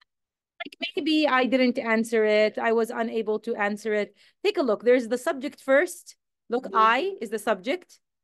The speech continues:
Missed is the verb. Okay? However, take a look, guys, here. The verb here is did, and the subject is I. Look, they are inverted. Why are they inverted? Because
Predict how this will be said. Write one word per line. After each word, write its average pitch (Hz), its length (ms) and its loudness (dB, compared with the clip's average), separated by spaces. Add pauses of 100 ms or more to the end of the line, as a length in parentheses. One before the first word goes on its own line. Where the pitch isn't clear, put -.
(440)
Missed 262 340 -6
is 247 180 -4
the 240 100 4
verb. 247 320 0 (480)
Okay? 254 420 -2 (880)
However, 262 680 4 (220)
take 262 160 -2
a 269 40 4
look, 277 200 -2
guys, 214 320 0
here. 214 360 -6 (460)
The 196 80 -4
verb 262 260 -2
here 285 240 0
is 226 240 0
did, 247 520 0
and 220 160 -6
the 220 60 -8
subject 254 360 -6
is 254 140 -4
I. 220 240 2
Look, 240 220 -2
they 262 100 2
are 247 180 0
inverted. 233 600 -2 (460)
Why 269 280 2
are 311 180 0
they 269 160 -2
inverted? 240 560 -4 (580)
Because 240 640 0